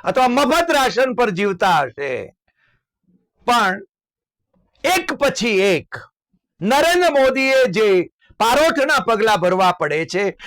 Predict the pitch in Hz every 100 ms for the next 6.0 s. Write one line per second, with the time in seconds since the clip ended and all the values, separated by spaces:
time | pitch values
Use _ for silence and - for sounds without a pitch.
0 | - 214 302 330 285 214 208 226 202 214
1 | 214 190 190 - 202 220 247 285 294 254
2 | 202 214 240 180 - _ _ _ _ _
3 | _ _ _ _ _ _ _ _ _ _
4 | _ _ _ _ 170 220 277 247 - 202
5 | 190 285 330 285 - 240 196 254 170